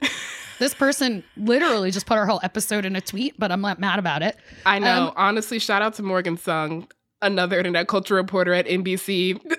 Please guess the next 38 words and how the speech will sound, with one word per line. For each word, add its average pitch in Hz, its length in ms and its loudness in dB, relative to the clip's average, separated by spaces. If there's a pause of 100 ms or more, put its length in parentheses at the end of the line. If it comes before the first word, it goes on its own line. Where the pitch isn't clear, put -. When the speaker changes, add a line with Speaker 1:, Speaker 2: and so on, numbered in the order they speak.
(140)
Speaker 1:
Beautiful 277 380 6
Speaker 2:
<laughs> 233 100 -4
Speaker 1:
tweet. 240 360 2 (400)
Speaker 2:
Beautiful 339 360 2
tweet. - 640 4 (500)
But 320 80 6
I 370 80 6
mean, 359 160 2
yeah, 330 220 4
like, 262 280 -2
I 277 80 4
feel 269 160 0
like 262 200 -2
this, 254 220 -2 (640)
th-, 226 140 -2 (100)
th-, 233 220 -4
these, 294 200 2
like, 302 140 0
capture 233 400 2
what 220 80 4
my 208 100 2
experience 196 520 -2
was. 175 180 -2
Like, 190 140 -2
I 208 40 0
saw 208 220 0
an 196 80 -2
interesting 285 460 0
headline. 202 500 0 (220)
I, 214 160 2
of 208 80 0
Speaker 1:
Mm-hmm. 226 100 -2
Speaker 2:
course, 233 360 0 (100)
sent 208 340 -2
to 240 220 2
my 214 160 2
girlfriend, 202 480 0
like, 202 300 -2